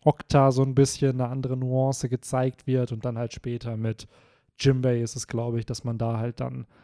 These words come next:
jemand anderen sieht. Und das finde ich halt auch wieder sehr, sehr spannend, dass halt da erstmal auch von Lysop zum Beispiel, der sieht dann Fischmenschen und ist erstmal erschrocken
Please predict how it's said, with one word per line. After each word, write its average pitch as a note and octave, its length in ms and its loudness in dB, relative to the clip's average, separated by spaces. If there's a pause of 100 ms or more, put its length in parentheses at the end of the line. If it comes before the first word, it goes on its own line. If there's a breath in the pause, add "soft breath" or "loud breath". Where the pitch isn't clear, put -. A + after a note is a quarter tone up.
(140)
jemand B2+ 320 2
anderen B2 280 0
sieht. G#2+ 200 -2
Und B2+ 100 2
das D3+ 120 4
finde G#3 140 4
ich D#3+ 80 2
halt D3 100 4
auch C#3+ 160 2
wieder C3+ 160 4
sehr, B2+ 180 2
sehr A#2+ 140 0
spannend, A#2+ 460 -2
dass A2+ 180 -2
halt B2 220 0
da B2+ 180 4
erstmal B2 600 2 (300 loud breath)
auch C#3 160 4
von D#3+ 240 6
Lysop D#3 440 2
zum A2 220 -6
Beispiel, B2 400 -6
der C#3 280 2
sieht D3 200 -2
dann D3 140 4
Fischmenschen E3 640 4
und C#3 80 -4
ist D3+ 120 -6
erstmal D#3 300 -2
erschrocken D3+ 720 2